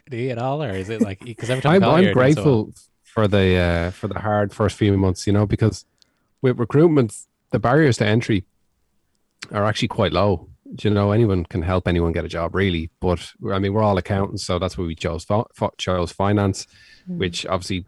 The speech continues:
Speaker 2: brought us up a notch, and we had experience, and we were connected, all that kind of stuff. But that resilience needed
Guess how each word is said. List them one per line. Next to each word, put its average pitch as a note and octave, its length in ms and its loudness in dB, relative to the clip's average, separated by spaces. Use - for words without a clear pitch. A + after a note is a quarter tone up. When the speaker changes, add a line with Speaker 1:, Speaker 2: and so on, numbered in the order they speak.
Speaker 2:
brought F2+ 240 0
us F2 160 -4
up F#2+ 160 -4
a F#2 60 -4
notch, F2+ 280 -2
and F2 160 -8
we E2+ 80 -8
had E2+ 120 -6
experience, G#2+ 600 2
and F2 120 -8
we E2+ 80 -6
were E2+ 240 -8
connected, F#2 400 -4
all F2 100 0
that F2 160 -4
kind F#2 120 -8
of F2 60 -8
stuff. F#2+ 300 -6
But F#2 180 -2
that B2 180 -2
resilience A2 720 2
needed G2 540 0